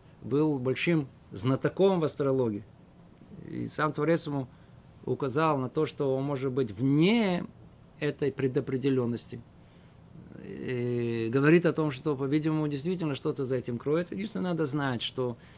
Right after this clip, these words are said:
современные знания, это в основном большая профанация, в которой мало что содержится истинного. Э, а те знания, которые были в прошлом, которые были действительно основаны на духовном,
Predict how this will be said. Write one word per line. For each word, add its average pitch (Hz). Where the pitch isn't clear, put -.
современные 151
знания, 147
это 135
в 135
основном 151
большая 135
профанация, 139
в -
которой 127
мало 139
что 131
содержится 123
истинного. 147
Э, 113
а 113
те 147
знания, 151
которые 160
были 175
в 170
прошлом, 175
которые 135
были 131
действительно 180
основаны 143
на 123
духовном, 143